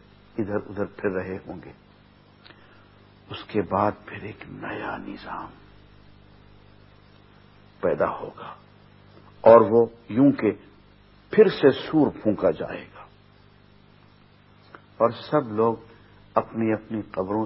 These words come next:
سے نکل کے آنکھیں ملتے ہوئے اٹھ بیٹھیں گے اور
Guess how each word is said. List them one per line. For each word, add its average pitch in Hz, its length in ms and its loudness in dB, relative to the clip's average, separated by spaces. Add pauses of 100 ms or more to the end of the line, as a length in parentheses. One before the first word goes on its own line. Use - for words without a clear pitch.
(140)
سے 95 60 -12
نکل 90 460 -14
کے - 160 -20 (1700)
آنکھیں 110 400 -2
ملتے 92 380 -8
ہوئے - 300 -16 (100)
اٹھ - 240 -14
بیٹھیں 90 400 -2
گے - 160 -16 (2500)
اور 101 300 10